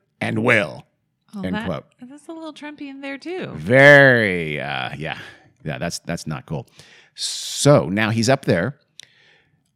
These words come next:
Speaker 1: on the platform. Witnesses would now, there's some discrepancies about what happened next.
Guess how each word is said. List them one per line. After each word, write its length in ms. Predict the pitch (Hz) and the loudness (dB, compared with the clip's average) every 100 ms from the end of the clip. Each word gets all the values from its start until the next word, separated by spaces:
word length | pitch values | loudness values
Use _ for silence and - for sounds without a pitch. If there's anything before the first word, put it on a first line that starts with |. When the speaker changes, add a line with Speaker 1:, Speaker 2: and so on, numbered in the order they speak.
| - | -8
Speaker 1:
on 220 | 95 110 | -4 -2
the 80 | 139 | -2
platform. 560 | 160 104 - 80 76 - | 0 0 -2 -8 -8 -8
Witnesses 1160 | 87 147 214 349 285 - 85 69 73 90 - - | 0 2 2 -2 0 0 -2 -6 -8 -8 -8 -10
would 180 | 87 95 | -8 -6
now, 460 | 90 82 76 76 62 | -6 -6 -6 -8 -6
there's 200 | 101 104 | -6 -4
some 180 | 117 120 | -2 -2
discrepancies 580 | 139 - 180 123 107 90 | -2 0 -2 -4 -6 -6
about 180 | 92 | -4
what 120 | 87 92 | -4 -6
happened 280 | 90 87 | -6 -6
next. 380 | 85 - - - | -8 -8 -12 -14